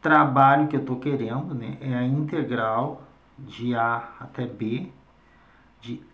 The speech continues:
F, dentro eu vou botar o R, vezes R' de T D T.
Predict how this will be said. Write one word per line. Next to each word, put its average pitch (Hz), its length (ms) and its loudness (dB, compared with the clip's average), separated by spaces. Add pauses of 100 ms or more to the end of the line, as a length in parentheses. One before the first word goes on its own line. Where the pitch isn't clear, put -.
F, 143 880 0 (1120)
dentro 143 580 2
eu - 20 0
vou 131 160 0
botar 131 320 4
o 127 120 2
R, 131 540 -2 (2000)
vezes 147 680 0 (240)
R' 147 680 0 (720)
de 120 220 -6
T 135 500 0
D 139 260 -4
T. - 260 -10